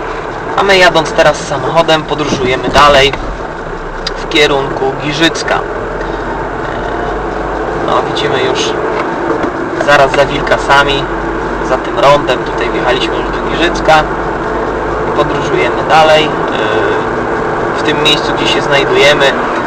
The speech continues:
teraz, e, jest to tak zwana obwodnica, obwodnica, e, Giżycka, chociaż można powiedzieć, że ona się, e, jakby częściowo tutaj, tutaj zaczyna. O, już widać po lewej stronie akurat,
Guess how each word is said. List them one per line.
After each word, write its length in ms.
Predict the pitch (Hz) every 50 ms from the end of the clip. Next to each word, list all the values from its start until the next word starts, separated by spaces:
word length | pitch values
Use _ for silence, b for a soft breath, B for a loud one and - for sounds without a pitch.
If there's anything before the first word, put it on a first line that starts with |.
| - - - - -
teraz, 240 | - 139 135 131 123 - - - - - 113 110 113
e, 40 | 110
jest 220 | 107 113 117 -
to 60 | - -
tak 200 | - 117 120 -
zwana 260 | - 131 127 127 131
obwodnica, 840 | 127 135 135 131 - 143 131 131 - 135 139 135 - - - 127 127 127 - - - - - - - - - - - - - - - - - - - - - -
obwodnica, 680 | - - - - - - - - - - - - 135
e, 1000 | 127 127 123 120 - - 92 117 123 117 117 123 127 123 123 123 - - - - 147
Giżycka, 500 | 151 160 151 151 - - - - - 151 151 160 156
chociaż 240 | 147 123 135 131 127
można 240 | 135 131 - 135 135
powiedzieć, 300 | - 135 135 - - -
że 60 | 131
ona 140 | 131 127 127
się, 140 | - -
e, 920 | 127 - - - - - - - - - - 117 120 120 131 131 127 127
jakby 300 | 127 131 135 139 - - - 139
częściowo 480 | 139 135 135 - - 156 151 143 131 127
tutaj, 360 | 127 110 - - 123 120 113 - - -
tutaj 260 | - - - 135 135 -
zaczyna. 500 | 135 131 - - 139 135 131 123 131 135 143 165 - - - 127 113 107 - - - - - - - - - - - - - - - - - - - - - - - - - - - - - - -
O, 40 | 117 117 120
już 100 | 127 - 139 135
widać 240 | 139 143 131 127 -
po 140 | - 139 135
lewej 320 | 139 143 135 135 127 -
stronie 400 | - - 135 135 131 131 123 117
akurat, 300 | 113 117 127 123 -